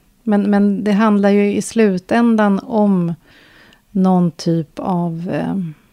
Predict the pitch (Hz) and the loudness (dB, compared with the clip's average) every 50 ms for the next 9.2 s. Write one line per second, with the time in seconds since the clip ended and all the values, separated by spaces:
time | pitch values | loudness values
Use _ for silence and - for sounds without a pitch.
0 | _ _ - - - - 190 165 - - 180 - - - - - - - - - | _ _ -20 -10 -4 -2 -2 0 0 -2 -4 -4 -6 -12 -20 -20 -18 -18 -16 -10
1 | - 214 208 202 202 220 208 196 196 - - - _ _ _ _ - - - - | -4 -2 0 0 0 -2 -4 -6 -10 -14 -18 -20 _ _ _ _ -20 -20 -20 -20
2 | - - - - - - - _ _ _ _ _ 240 214 202 196 - - - 165 | -20 -20 -20 -20 -20 -20 -20 _ _ _ _ _ -2 0 0 0 -2 -4 -4 -2
3 | 190 190 180 - - - 202 202 196 190 - - - - 175 156 - _ _ _ | -2 0 -2 -2 0 0 2 2 2 0 -4 -6 -6 -6 -6 -8 -10 _ _ _
4 | _ _ _ 269 254 240 226 190 - 220 180 208 202 202 196 190 190 190 208 196 | _ _ _ -14 -10 -6 -6 -2 -2 0 2 2 4 4 4 2 0 0 -2 -4
5 | - - 185 - - 196 190 - _ - - - 226 202 202 - _ _ _ _ | -4 -6 -6 -4 -4 -4 -6 -6 _ -8 -8 -6 -6 -6 -8 -12 _ _ _ _
6 | _ - - _ _ _ _ _ _ _ _ _ _ - - - - - 208 208 | _ -20 -20 _ _ _ _ _ _ _ _ _ _ -20 -18 -12 -8 -6 -4 -2
7 | 185 190 214 208 175 - - _ _ _ _ _ _ - 269 262 262 262 254 214 | -2 -4 -4 -4 -8 -10 -14 _ _ _ _ _ _ -16 -14 -10 -8 -4 -2 0
8 | 190 196 196 196 190 185 - - - 208 214 214 208 214 202 175 190 233 - - | 0 2 2 0 -2 -4 -6 -6 -6 -6 -4 -4 -4 -4 -4 -2 -4 -4 -4 -6
9 | 254 247 208 196 | -8 -8 -10 -12